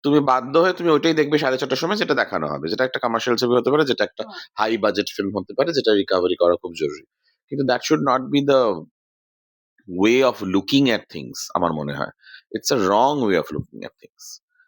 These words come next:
Speaker 1: কারণ, আহ, প্রত্যেকেরই আমার মনে হয় যে প্রাইম টাইম পাওয়ার অধিকার আছে এবং তার যে ছবিটা ছ-, মানে, ঠিক মতন বানায়।
Speaker 2: ঠিক।
Speaker 1: সেটা হয়তো,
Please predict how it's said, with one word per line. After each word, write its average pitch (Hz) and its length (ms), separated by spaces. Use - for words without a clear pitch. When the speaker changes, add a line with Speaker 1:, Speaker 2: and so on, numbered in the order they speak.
Speaker 1:
কারণ, 143 480
আহ, 101 300
প্রত্যেকেরই 196 680
আমার 185 220
মনে 127 200
হয় 120 140
যে 117 100
প্রাইম 101 260
টাইম 82 180
পাওয়ার 80 260
অধিকার - 340
আছে - 220
এবং 104 200
তার 104 160
যে 104 100
ছবিটা 95 260
ছ-, - 200
মানে, 82 180
ঠিক 151 200
মতন 76 220
বানায়। 50 280
Speaker 2:
ঠিক। - 280
Speaker 1:
সেটা 156 300
হয়তো, 160 360